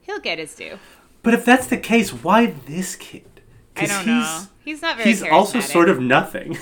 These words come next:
Speaker 2: <laughs>
Speaker 1: Mm-hmm. Yeah.
Speaker 2: There's other young British actors that I would watch.
Speaker 1: Yeah, he's
Speaker 2: Uh,
Speaker 1: not great.
Speaker 2: Yeah. Second question.
Speaker 1: Yes.
Speaker 2: H-, how did Lily Doolittle, the late Doolittle wife,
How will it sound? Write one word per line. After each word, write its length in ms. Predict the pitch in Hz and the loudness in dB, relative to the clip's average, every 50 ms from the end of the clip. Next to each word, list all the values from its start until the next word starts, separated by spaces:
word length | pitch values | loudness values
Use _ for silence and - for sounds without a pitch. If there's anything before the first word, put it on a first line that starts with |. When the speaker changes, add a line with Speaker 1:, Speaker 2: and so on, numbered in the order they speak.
| - | -14
Speaker 2:
<laughs> 100 | - - | -16 -14
Speaker 1:
Mm-hmm. 680 | - 269 285 269 294 277 277 269 269 269 269 269 254 - _ _ _ _ _ - | -10 -10 -8 -6 -6 -6 -6 -6 -6 -6 -8 -8 -10 -12 _ _ _ _ _ -8
Yeah. 300 | 170 160 156 151 160 175 | -6 -4 -4 -4 -4 4
Speaker 2:
There's 240 | - 190 240 247 - 156 - - | 6 6 6 6 2 -2 0 4
other 320 | 135 151 180 175 156 135 | 4 4 6 6 4 4
young 260 | 131 127 131 139 135 | 4 4 2 2 2
British 280 | 131 135 120 113 110 - | 0 -2 -2 -2 0 0
actors 520 | 120 135 - 135 - - 107 98 92 - | 0 0 0 0 -2 -6 -6 -6 -6 -6
that 120 | - 101 101 | -6 -4 -4
I 80 | 101 | -4
would 140 | 95 87 85 | -4 -6 -6
watch. 600 | 87 - - - - - - - _ - - _ _ _ _ _ - | -6 -4 -4 -6 -8 -12 -20 -20 _ -20 -20 _ _ _ _ _ -10
Speaker 1:
Yeah, 260 | 165 151 147 139 143 - _ _ - | -8 -6 -6 -6 -8 -12 _ _ -8
he's 80 | 110 104 | -6 -4
Speaker 2:
Uh, 80 | 98 | -4
Speaker 1:
not 220 | 196 196 - - - | -2 -4 -6 -6 -8
great. 340 | 151 147 143 - - _ _ _ _ _ _ _ _ _ _ _ - - | -8 -8 -8 -8 -12 _ _ _ _ _ _ _ _ _ _ _ -16 -12
Speaker 2:
Yeah. 220 | 95 87 82 - - _ _ _ _ _ _ _ _ _ _ | -12 -10 -10 -12 -16 _ _ _ _ _ _ _ _ _ _
Second 560 | _ - - - - 180 151 - - 104 95 | _ -18 -14 -6 -2 -2 -2 -2 -2 -6 -10
question. 420 | - - - - - - - - - _ _ _ | -10 -12 -14 -14 -14 -18 -20 -20 -20 _ _ _
Speaker 1:
Yes. 500 | - 220 208 180 190 - - - - - _ _ _ _ _ _ _ _ _ _ _ _ _ _ _ _ _ _ _ _ _ _ _ _ _ _ _ _ _ _ _ - | -4 -2 -2 -2 -2 -4 -8 -14 -20 -20 _ _ _ _ _ _ _ _ _ _ _ _ _ _ _ _ _ _ _ _ _ _ _ _ _ _ _ _ _ _ _ -12
Speaker 2:
H-, 60 | - - - - | -10 -10 -12 -12
how 640 | - - - - 143 143 151 175 208 240 262 254 - _ _ _ _ _ _ _ _ _ _ _ _ _ _ _ _ | -12 -12 -2 2 4 4 4 4 2 0 -2 -6 -8 _ _ _ _ _ _ _ _ _ _ _ _ _ _ _ _
did 180 | 120 113 - | -12 -10 -10
Lily 340 | 107 98 104 127 147 175 185 | -8 -6 -4 -2 -2 -2 -4
Doolittle, 600 | 185 - 214 208 175 120 95 - - - - - - | -4 -2 -2 0 0 0 -2 -2 -6 -12 -16 -16 -12
the 120 | 104 104 | -8 -6
late 260 | 98 107 131 165 160 - | -4 -4 -4 -6 -6 -6
Doolittle 400 | 156 156 143 120 98 92 85 80 | -4 -4 -4 -4 -4 -6 -8 -8
wife, 360 | 85 82 78 - - - | -10 -12 -14 -16 -20 -20